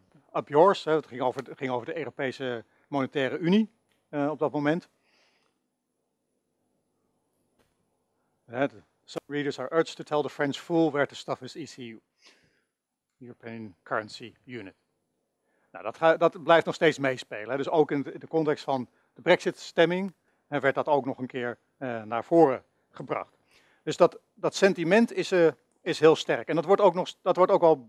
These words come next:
breed erkend. Dat is een aardig stukje van een columnist, eh, in de Irish Times. Die zegt eigenlijk van het feit dat, dat de mensen, dat de Engelsen voor de Brexit gekozen hebben,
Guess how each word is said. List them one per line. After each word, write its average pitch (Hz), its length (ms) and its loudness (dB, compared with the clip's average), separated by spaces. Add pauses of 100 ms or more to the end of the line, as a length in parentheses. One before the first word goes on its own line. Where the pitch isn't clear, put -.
(120)
breed 151 380 2 (100)
erkend. 135 440 -6
Dat 156 80 -16
is - 80 -16
een 139 220 -4 (500)
aardig 151 220 0
stukje 165 480 0 (120)
van 143 200 -2
een 123 200 -6
columnist, 143 540 -4
eh, 139 220 -4
in 131 140 -10
de 127 100 -8
Irish 165 280 0
Times. 185 460 -2 (640)
Die 131 120 -12
zegt 165 180 2
eigenlijk 160 260 2
van 175 100 0
het 147 100 -4
feit 165 160 6
dat, 151 120 -6 (460)
dat 156 200 -4
de 165 100 -6
mensen, 156 320 -2
dat 147 100 -2
de 160 60 -2
Engelsen 151 280 -2
voor 180 200 4
de 147 60 4
Brexit 170 320 0
gekozen 165 380 2
hebben, 156 240 -2